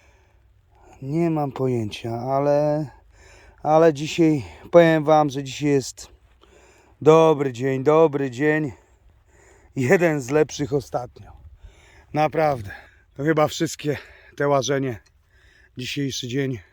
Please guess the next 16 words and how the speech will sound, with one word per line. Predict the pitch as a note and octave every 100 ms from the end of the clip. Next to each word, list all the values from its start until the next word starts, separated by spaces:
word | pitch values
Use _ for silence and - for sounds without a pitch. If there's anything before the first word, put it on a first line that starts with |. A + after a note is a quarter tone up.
| _ _
wynagrodzi, | A#2 C#3+ C#3 B2+ D3 C#3+ B2
a, | B2+ A#2 _ _ - - - - - - _ _ _ _
a | -
to | - B2
jest | A2+
dopiero | A#2+ A#2+ G#2
początek. | - G#2 A3 F3+ F2+ - - _ _ _ -
A | F#2+
to | A#2+
jest | A#2+
dopiero | A2 A2+ B2 A2+
początek, | C3 F3+ E3 C#3 G#2
także | - G#2 F#2+ G#2 A2+ _ _ _ _ _ _ _ _
może | C3+ D3 D3
być | C#3
grubo. | C3 C#3 A2 -